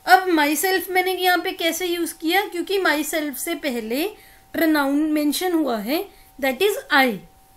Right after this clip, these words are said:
अगर किसी भी सेंटेंस में एब्सेंट वर्ड को as a verb यूज़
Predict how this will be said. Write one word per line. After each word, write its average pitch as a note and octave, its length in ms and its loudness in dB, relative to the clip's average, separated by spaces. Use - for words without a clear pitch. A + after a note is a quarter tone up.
अगर F4+ 320 2
किसी F#4+ 280 -2
भी G4 140 2
सेंटेंस D4+ 600 0
में E4+ 300 0
एब्सेंट E4+ 600 2
वर्ड B3+ 340 -2
को D#4+ 220 -4
as C#4+ 280 0
a F4 100 -2
verb C#4+ 400 4
यूज़ D#4+ 340 0